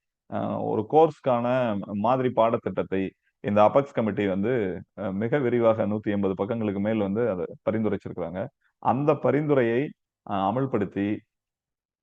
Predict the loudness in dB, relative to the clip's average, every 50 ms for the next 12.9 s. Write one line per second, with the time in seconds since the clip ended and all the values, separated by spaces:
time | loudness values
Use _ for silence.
0 | _ _ _ -12 -8 -4 -2 0 0 2 2 0 0 2 2 4 6 6 4 4
1 | 4 2 2 2 4 4 4 4 4 4 2 2 2 0 -2 -2 -2 -4 -4 -4
2 | -6 -8 -10 -14 -18 -20 _ _ _ _ 0 2 4 6 6 6 6 6 6 6
3 | 6 6 6 6 4 2 0 -2 -6 -10 -14 -16 _ _ _ 0 2 2 4 4
4 | 2 2 0 0 0 0 0 0 0 2 2 2 2 0 -4 -2 2 2 4 4
5 | 2 2 0 0 0 0 -2 -2 -2 0 0 0 0 -2 -2 0 0 0 0 -2
6 | _ -14 -20 _ _ _ _ _ _ 2 2 2 2 2 0 0 2 2 2 2
7 | 2 0 -2 -2 -2 -2 -4 -6 _ _ _ _ _ _ _ -2 -2 -2 0 2
8 | 2 4 4 4 4 4 2 2 0 0 -2 -4 -10 _ _ _ _ _ -4 0
9 | 0 2 4 6 6 6 6 6 6 6 6 4 4 4 4 2 2 4 4 6
10 | 6 4 2 2 2 2 2 2 0 -2 -2 0 0 0 -2 -2 -6 _ _ _
11 | _ _ -4 -2 0 2 4 6 6 6 4 2 -2 -4 0 0 2 2 2 2
12 | 2 4 4 4 4 4 2 0 -4 -2 0 0 0 0 0 0 0